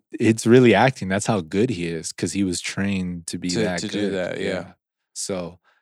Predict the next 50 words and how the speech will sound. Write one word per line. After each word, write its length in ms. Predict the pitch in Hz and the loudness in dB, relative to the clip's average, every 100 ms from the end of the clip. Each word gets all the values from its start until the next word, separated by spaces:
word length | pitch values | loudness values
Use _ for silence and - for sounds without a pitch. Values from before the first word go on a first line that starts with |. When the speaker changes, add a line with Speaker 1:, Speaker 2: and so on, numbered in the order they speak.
| _ _ _ | _ _ _
Speaker 2:
It's 180 | 127 160 | -6 0
really 280 | 170 131 113 | 2 2 0
interesting 500 | 110 113 - 101 98 | -2 -6 -4 -6 -6
how, 360 | 95 92 90 - | -6 -4 -4 -8
how 320 | 104 92 87 - | -10 -8 -10 -12
we, 280 | 101 95 - _ | -12 -12 -16 _
I 100 | 110 | -2
Speaker 1:
it, 40 | 120 | 2
Speaker 2:
feel 200 | 123 151 | 2 4
Speaker 1:
it 40 | |
Speaker 2:
like 100 | 143 | 6
Speaker 1:
feels 160 | 147 143 | 6 6
Speaker 2:
it's 80 | 143 | 6
Speaker 1:
more 120 | 143 | 6
Speaker 2:
because 140 | 139 | 6
Speaker 1:
genuine, 600 | 120 123 127 95 85 85 90 | 6 4 4 2 0 -4 -6
Speaker 2:
no 240 | 123 139 | 4 4
Speaker 1:
you 60 | 98 | 6
know? 60 | 139 | 4
Speaker 2:
animals 440 | 143 147 156 170 | 2 2 2 4
Speaker 1:
Seeing 160 | 131 123 | 4 4
animals 360 | 117 123 123 | 4 4 2
in 100 | 113 | 2
movies 340 | 120 120 120 110 | 0 0 -2 -4
feel 240 | - 104 | -4 -4
more 180 | 98 95 87 | -2 -6 -6
Speaker 2:
Yeah. 260 | 101 98 87 | -4 -4 -4
Speaker 1:
genuine 240 | 92 - _ _ | -8 -16 _ _
Speaker 2:
No 120 | 131 151 | 2 4
Speaker 1:
when, 260 | 160 160 | 6 6
when 120 | 123 | 8
they're 100 | 123 | 6
not 180 | 117 110 | 6 2
Speaker 2:
animals 20 | - | 2
Speaker 1:
C 120 | 95 | -4
G 200 | 82 82 | -2 -6
I. 180 | 80 - | -6 -10
Speaker 2:
have, 340 | - 135 123 113 | -8 -2 -2 0
like, 360 | 110 101 98 | -2 -2 -6
done 240 | 101 110 107 | -4 -2 -2
a 60 | |
person 500 | 95 107 98 - 92 | -4 -6 -4 -6 -8
wrong 440 | 92 92 87 87 87 _ _ _ _ _ _ | -6 -6 -6 -10 -16 _ _ _ _ _ _
other 220 | 113 110 110 | -4 0 -2
Speaker 1:
Yeah. 40 | |
Speaker 2:
than 240 | 95 107 95 | -2 -4 -4
stories 760 | - 110 98 98 90 92 - - | -4 -2 -2 -2 -6 -8 -10 -6
that 180 | 90 | -6
we 140 | 92 90 | -6 -10
hear 240 | 95 - | -10 -12